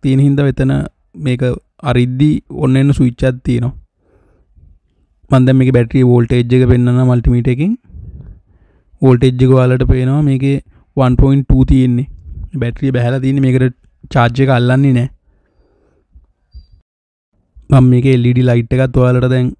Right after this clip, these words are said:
චෙක් කරලා පෙන්නන්නම් මල්ටිමීටර් එකකින්. ඔයාලට මල්ටිමීටර් එකක් නැත්නම්, අ, පෙන්ටෝච් බැටරි කෑලි දෙකක් දීලා හරි මේ ලයිට් එක චෙක් කරගන්න පුළුවන්.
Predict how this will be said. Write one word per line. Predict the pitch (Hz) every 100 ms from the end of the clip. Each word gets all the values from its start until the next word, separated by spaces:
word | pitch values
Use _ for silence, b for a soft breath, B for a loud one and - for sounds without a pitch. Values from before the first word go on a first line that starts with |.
| - -
චෙක් | 151 131
කරලා | 135 131 127
පෙන්නන්නම් | 123 123 127 123
මල්ටිමීටර් | 120 123 127 127
එකකින්. | 117 139 - b b b b -
ඔයාලට | 127 123 131
මල්ටිමීටර් | 123 120 123 123
එකක් | 127 131
නැත්නම්, | 123 117 139 160 151
අ, | 131 120 -
පෙන්ටෝච් | 123 123 131 135
බැටරි | 117 123
කෑලි | 127 127
දෙකක් | 131 131 127
දීලා | 131 143
හරි | 147
මේ | 139 123
ලයිට් | 120 120
එක | 139 160
චෙක් | - 127 -
කරගන්න | 127 131 135 135
පුළුවන්. | 123 117